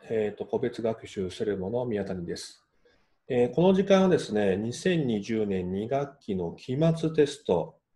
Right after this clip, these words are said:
えー、中学三年生の国語の、えー、後半のパートを説明していきたいと思います。あの、前半のパートの冒頭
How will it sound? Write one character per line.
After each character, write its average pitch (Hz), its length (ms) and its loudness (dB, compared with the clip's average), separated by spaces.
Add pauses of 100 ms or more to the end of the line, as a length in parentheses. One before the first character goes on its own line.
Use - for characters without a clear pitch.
(200)
え 110 240 0
ー、 - 20 -20
中 143 140 -4
学 120 220 -2
三 110 260 -4
年 104 180 -2
生 95 200 -6
の 82 120 -6
国 151 380 -2
語 147 200 6
の、 160 400 2 (360)
え 101 340 -2
ー、 - 120 -20
後 160 260 8
半 151 300 0
の 143 80 0
パ 135 260 0
ー 131 100 -6
ト 156 120 -2
を 156 40 -2
説 139 280 -8
明 104 240 -2
し - 80 -14
て 104 100 -8
い 101 60 -6
き - 80 -20
た 92 100 -8
い 87 60 -8
と - 100 -18
思 92 140 -18
い - 100 -20
ま - 80 -20
す。 - 180 -20 (480)
あ 139 120 -4
の、 139 340 -2
前 190 160 2
半 202 260 2
の 202 60 0
パ 190 200 2
ー 190 40 -6
ト 190 80 -4
の 180 100 0
冒 170 220 0
頭 165 80 -4